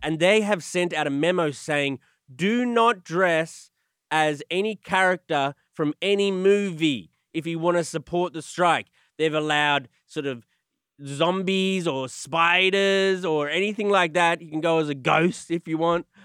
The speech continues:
but they don't want you to go as, like, Barbie or, like, any of the big movies this year. Y-, and you know who has a problem with it?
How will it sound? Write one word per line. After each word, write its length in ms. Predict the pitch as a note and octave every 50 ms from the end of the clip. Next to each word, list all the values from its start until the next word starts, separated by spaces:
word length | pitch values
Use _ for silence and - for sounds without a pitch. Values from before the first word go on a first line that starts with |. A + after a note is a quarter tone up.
| _ _ _ _ _ -
but 320 | F3 F3 E3+ E3+ - D3
they 140 | D#3+ E3+ E3+
don't 240 | D#3+ D3 F3+ F#3 G3
want 120 | G#3 G#3
you 120 | G3 F#3+ F3+
to 100 | F3+ E3+
go 300 | D3+ D3+ D#3 E3 E3 E3+
as, 120 | E3+ D3+
like, 220 | D3+ D3+ D3 C#3 B2
Barbie 500 | C#3+ D3 E3 F#3+ F3 C3+ G2+ E2+ E2 _ -
or, 260 | B2+ C3 C3 B2+ B2+
like, 240 | B2+ B2+ B2 B2 A#2 -
any 160 | D3+ E3 F3+
of 80 | F3 D3+
the 80 | D#3
big 240 | D3+ C3 D#3+ D#3 D3+
movies 420 | D#3 D#3+ E3 E3 D3+ D#3 D#3 D3 C#3
this 200 | D#3+ D3+ - D3+
year. 280 | D#3+ E3+ E3+ D#3 C3 - _ _ _ _ _ _ -
Y-, 80 | E3+ - - - - _ _ _ _ A2+ C#3+ D3 D#3+
and 120 | E3+ E3
you 60 | E3+
know 140 | G3 G#3 G#3+
who 80 | G#3+ G#3+
has 120 | G#3+ F#3+
a 40 | F#3
problem 280 | - G3 G3+ G3 G#3 G#3
with 120 | G#3 G3+ A3+
it? 160 | A#3+ A#3